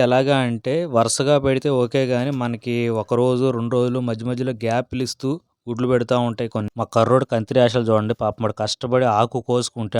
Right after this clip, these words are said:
ఆడి దగ్గరికి వచ్చి లాక్కొని తింటున్నాడు. మా షేర్ ఖాన్ గాడు కటౌట్ చూడండి,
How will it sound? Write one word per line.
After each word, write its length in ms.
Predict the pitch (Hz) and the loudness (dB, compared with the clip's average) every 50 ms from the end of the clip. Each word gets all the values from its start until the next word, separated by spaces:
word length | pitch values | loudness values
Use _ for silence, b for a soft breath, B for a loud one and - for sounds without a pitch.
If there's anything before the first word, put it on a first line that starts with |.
| 107 107 | 2 2
ఆడి 120 | 113 123 120 | 2 2 0
దగ్గరికి 240 | 123 113 123 113 120 120 | 0 -2 -2 -2 -2 -2
వచ్చి 120 | 113 127 117 | -2 0 0
లాక్కొని 300 | 110 110 107 - 120 113 110 | 0 0 0 -2 -8 -6 -6
తింటున్నాడు. 420 | 104 98 87 107 104 98 95 117 175 - 110 | -6 -6 -6 -6 -6 -4 -4 -6 -6 -6 -6
మా 60 | 107 104 - | -4 -4 0
షేర్ 260 | - 117 117 120 117 - | 2 2 2 2 2 2
ఖాన్ 180 | - 127 127 127 120 | 2 2 2 4 2
గాడు 140 | 123 120 - 113 | 0 0 2 -2
కటౌట్ 320 | 107 98 - 123 127 127 113 117 | -2 0 0 0 0 2 2 2
చూడండి, 340 | 113 110 104 101 101 107 | 2 2 2 -2 -2 -2